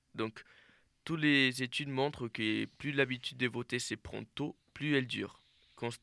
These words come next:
euh, selon la, euh, la pro-, euh, politologue Anne Muxel dans Le Parisien. Donc, elle ajoute que ceux qui votent précoce, euh, précocement sont pour, par la suite des électeurs plus assidus.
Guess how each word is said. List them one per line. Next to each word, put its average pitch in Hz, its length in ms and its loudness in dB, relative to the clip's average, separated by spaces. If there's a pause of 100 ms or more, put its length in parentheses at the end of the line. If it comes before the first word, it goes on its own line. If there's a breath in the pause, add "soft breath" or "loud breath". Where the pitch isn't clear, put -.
(120)
euh, 107 400 0 (120)
selon 120 420 0
la, 113 280 0 (120)
euh, 110 120 -4 (880)
la 98 140 -6 (320)
pro-, 120 360 -2
euh, 107 220 0 (180)
politologue 131 880 -2 (180)
Anne 113 380 2
Muxel 120 500 0 (640 loud breath)
dans 120 140 6
Le 110 280 6 (380)
Parisien. 127 460 -2 (420)
Donc, 117 240 0 (260 loud breath)
elle 117 160 4
ajoute 143 380 0
que 123 180 2
ceux 147 220 -4
qui 139 260 -6
votent 143 340 4 (120)
précoce, 135 520 2 (140)
euh, 113 240 2
précocement 131 640 -4
sont 120 280 0
pour, 113 520 -2 (120)
par 120 180 6
la 110 100 6
suite - 380 -8 (240 loud breath)
des 120 160 2
électeurs 135 420 4
plus - 300 -6
assidus. 107 500 -4